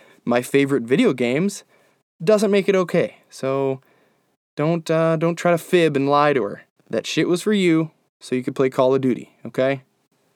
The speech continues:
And it's easy to fall into this groove. "Oh, you want new floor mats for your car? Lame. Other electronics? Oh, you want a new T V?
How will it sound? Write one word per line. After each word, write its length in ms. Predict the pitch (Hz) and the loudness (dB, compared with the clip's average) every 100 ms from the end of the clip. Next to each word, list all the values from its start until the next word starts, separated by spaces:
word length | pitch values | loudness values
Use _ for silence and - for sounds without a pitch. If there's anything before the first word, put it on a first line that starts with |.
| _ - | _ -6
And 140 | 135 | -4
it's 100 | 151 | -2
easy 360 | - 226 226 233 | 0 2 2 0
to 400 | - 185 175 165 - - | -2 -2 -2 -4 -10 -18
fall 380 | - 165 151 151 | 0 2 4 2
into 180 | 139 | 0
this 160 | 143 131 | 0 -2
groove. 420 | - 123 110 - _ _ _ - | -2 -4 -4 -8 _ _ _ 0
"Oh, 100 | 220 | 2
you 140 | 202 | 4
want 140 | 196 190 | 4 2
new 100 | 196 | 0
floor 280 | 185 185 | 2 2
mats 200 | 196 196 | 2 0
for 100 | - | -2
your 140 | 196 180 | -2 0
car? 400 | 190 190 202 196 _ _ _ - | 0 0 -2 -4 _ _ _ -4
Lame. 480 | 135 143 120 95 - _ _ _ _ _ _ | 0 2 0 -6 -14 _ _ _ _ _ _
Other 180 | 160 185 | 0 2
electronics? 720 | 180 175 - 170 175 214 - | 2 0 2 2 2 0 -2
Oh, 80 | 226 | 0
you 140 | 220 | 2
want 100 | 220 | 2
a 60 | 214 | 2
new 120 | 208 | 0
T 220 | - 208 | 0 -2
V? 320 | 202 220 240 | 0 0 -2